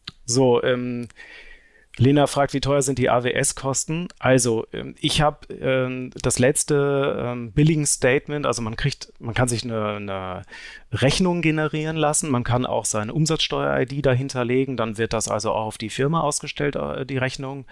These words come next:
Ähm, also ich werd, äh, die Rechnung auch einreichen. Grüße an den Vorstand. Ähm,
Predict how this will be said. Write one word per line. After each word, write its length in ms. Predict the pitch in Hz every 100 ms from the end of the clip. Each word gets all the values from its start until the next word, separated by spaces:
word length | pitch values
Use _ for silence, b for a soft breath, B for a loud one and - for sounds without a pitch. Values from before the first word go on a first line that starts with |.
| B B B B B 113
Ähm, 180 | 107 -
also 180 | 113 110
ich 180 | -
werd, 260 | 113 - -
äh, 120 | 110
die 100 | 104
Rechnung 380 | 101 101 110 104
auch 200 | - -
einreichen. 600 | 117 127 120 117 139 131 _ _ _ _ _ - -
Grüße 300 | - 104 104
an 80 | 101
den 180 | 98 95
Vorstand. 520 | 117 113 131 139 - - - B B B B -
Ähm, 640 | 131 127 127 127 123